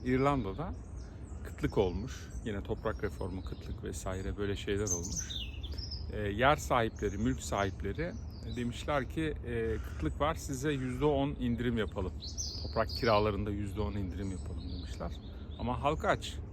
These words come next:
Demişler ki, "Yüzde yirmi beş olsun." "Yok." demiş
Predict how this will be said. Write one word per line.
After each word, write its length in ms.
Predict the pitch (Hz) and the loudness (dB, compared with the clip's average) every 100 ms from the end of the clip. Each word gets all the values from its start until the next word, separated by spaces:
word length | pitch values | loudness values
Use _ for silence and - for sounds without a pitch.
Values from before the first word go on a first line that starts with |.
| - | -4
Demişler 440 | 127 131 - 180 - | -2 0 0 -2 -2
ki, 100 | 175 | -2
"Yüzde 180 | 143 147 | 2 4
yirmi 240 | 139 110 | 4 2
beş 200 | 101 104 | 0 -2
olsun." 280 | 95 - 85 - - - - - - - - - | -2 -4 -6 -6 -6 -6 -6 -6 -6 -6 -6 -2
"Yok." 220 | 214 - | -2 0
demiş 360 | 101 98 - | 0 0 -6